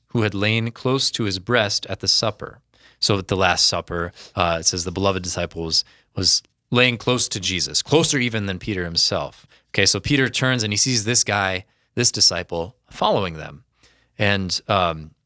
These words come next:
it goes on, Jesus has a conversation with Peter about him, and, uh, and then it goes on to say, uh, in verse twenty-four,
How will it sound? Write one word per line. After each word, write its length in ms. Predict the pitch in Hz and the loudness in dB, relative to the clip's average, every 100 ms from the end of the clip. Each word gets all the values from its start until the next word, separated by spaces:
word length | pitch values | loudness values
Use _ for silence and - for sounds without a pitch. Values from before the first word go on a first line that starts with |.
| _ _ _ _ - | _ _ _ _ -6
it 160 | 110 | -2
goes 240 | 120 120 113 | 2 2 2
on, 260 | 107 104 | 0 -2
Jesus 320 | 95 101 98 | -6 -4 -4
has 220 | 107 98 95 | -2 -2 -2
a 60 | |
conversation 540 | - 98 92 104 92 95 | -2 0 0 0 0 -4
with 120 | 85 | -6
Peter 180 | 107 90 | -2 -2
about 300 | 87 120 113 | 2 2 2
him, 320 | 104 98 98 _ _ - - | -2 -4 -6 _ _ -16 -2
and, 320 | 101 95 92 | 0 2 0
uh, 260 | 92 85 82 - _ _ _ _ _ _ _ - - | 0 0 -2 -8 _ _ _ _ _ _ _ -10 -2
and 140 | 123 | 2
then 100 | 113 | 4
it 80 | 110 | 2
goes 160 | 110 104 | 0 0
on 140 | 107 | 0
to 60 | 98 | 0
say, 340 | - 95 90 - _ _ _ - | 0 2 0 -4 _ _ _ -8
uh, 260 | 87 76 - _ _ _ _ _ - | -6 -6 -12 _ _ _ _ _ -4
in 120 | 95 | -2
verse 200 | 95 - | 0 0
twenty-four, 520 | 113 98 107 90 85 | 0 0 0 -2 -2